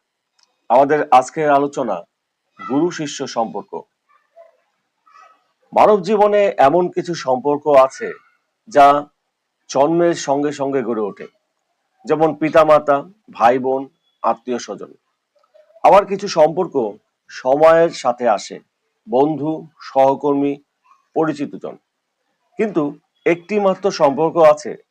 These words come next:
যা জন্মের ভিত্তিতে নয়, রক্তের সূত্রে নয়, বরং আধ্যাত্মিক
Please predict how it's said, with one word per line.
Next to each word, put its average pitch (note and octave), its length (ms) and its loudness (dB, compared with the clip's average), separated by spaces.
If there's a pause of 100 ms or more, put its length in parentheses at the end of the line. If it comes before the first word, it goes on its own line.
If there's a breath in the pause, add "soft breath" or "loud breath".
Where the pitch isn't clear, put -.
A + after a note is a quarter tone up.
যা C3 260 2
জন্মের D3 480 0
ভিত্তিতে B2 460 -6
নয়, E2+ 180 -8 (1040)
রক্তের E3 360 2
সূত্রে C3 360 -8
নয়, E2+ 200 -8
বরং C3+ 260 0 (200)
আধ্যাত্মিক C#3 680 0